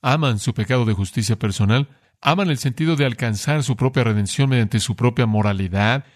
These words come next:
y su propia ceremonia religiosa. Están enamorados de eso,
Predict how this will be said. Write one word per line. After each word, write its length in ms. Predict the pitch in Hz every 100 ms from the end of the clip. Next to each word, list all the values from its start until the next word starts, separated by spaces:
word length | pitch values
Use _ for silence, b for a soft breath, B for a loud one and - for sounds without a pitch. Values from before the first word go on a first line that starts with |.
| b -
y 120 | 117
su 260 | - 107
propia 420 | - 123 120 127 107
ceremonia 400 | 110 101 113 107
religiosa. 720 | 101 92 110 107 - 139 - _ _ _ _ _ _ _ -
Están 240 | - 143
enamorados 760 | 143 120 107 107 123 156 113 95
de 100 | 110
eso, 460 | 104 143 135 -